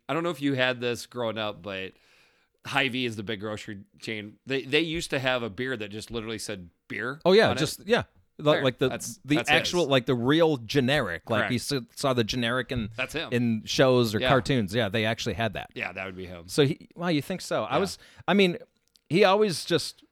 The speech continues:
Speaker 2: seems to be almost falling asleep. So I went with Irish coffee.
Speaker 1: <laughs> Okay, just to try to wake him up.
Speaker 2: Which, so I, you know, maybe
Speaker 1: Uh.
Speaker 2: P J sh-, I shouldn't have even mentioned the,
Speaker 1: Yeah.
Speaker 2: 'cause it, he doesn't need it.
Speaker 1: Right.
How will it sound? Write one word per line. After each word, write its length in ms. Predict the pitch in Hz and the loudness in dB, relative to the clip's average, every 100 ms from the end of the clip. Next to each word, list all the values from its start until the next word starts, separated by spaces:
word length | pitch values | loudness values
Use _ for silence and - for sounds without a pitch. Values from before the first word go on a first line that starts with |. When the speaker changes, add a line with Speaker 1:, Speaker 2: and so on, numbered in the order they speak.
| _ _ _ _ - | _ _ _ _ -4
Speaker 2:
seems 300 | - 170 131 | 0 0 0
to 60 | 139 | 2
be 140 | 131 | 4
almost 400 | 135 131 120 - | 6 4 0 -2
falling 340 | - 131 117 | 2 4 4
asleep. 500 | 92 - 131 95 87 | -2 0 2 2 2
So 140 | - 123 | 0 4
I 120 | 131 | 6
went 220 | 143 143 | 6 2
with 140 | 117 110 | 2 2
Irish 300 | 110 95 - | 0 0 -2
coffee. 420 | 104 95 80 - - | 0 0 0 -6 -8
Speaker 1:
<laughs> 80 | |
Okay, 260 | - - - | -10 -12 -12
just 200 | - - | -12 -16
to 80 | - | -20
try 100 | - - - | -18 -20 -20
to 80 | - - | -20 -12
wake 160 | - - | -12 -12
him 60 | - - - | -16 -18 -14
up. 200 | - 110 - _ - _ _ _ _ | -12 -12 -16 _ -20 _ _ _ _
Speaker 2:
Which, 160 | 160 160 | 6 8
so 240 | 214 190 | 8 8
I, 140 | 175 185 - - - | 8 4 0 -8 4
you 60 | |
know, 80 | 180 | 6
maybe 300 | 180 233 240 | 10 10 8
Speaker 1:
Uh. 40 | 160 | 6
Speaker 2:
P 180 | 208 | 4
J 240 | 190 143 120 | 4 4 2
sh-, 160 | - - | 0 -2
I 100 | 139 | 0
shouldn't 320 | 135 156 131 | 2 2 4
have 40 | 127 | 2
even 280 | 110 90 80 - | 2 -2 -8 -2
mentioned 440 | 123 120 - 107 | 2 2 2 -2
the, 240 | 90 82 85 | -2 -4 -8
Speaker 1:
Yeah. 260 | 143 110 98 | -6 -4 2
Speaker 2:
'cause 160 | 139 135 | 2 2
it, 140 | 123 - | 0 -4
he 180 | - 143 | -2 0
doesn't 380 | 147 143 98 104 | 4 2 2 4
need 240 | 151 147 | 6 6
it. 180 | 76 73 - - | 4 -4 -12 -12
Speaker 1:
Right. 380 | 117 95 90 | -8 -6 -8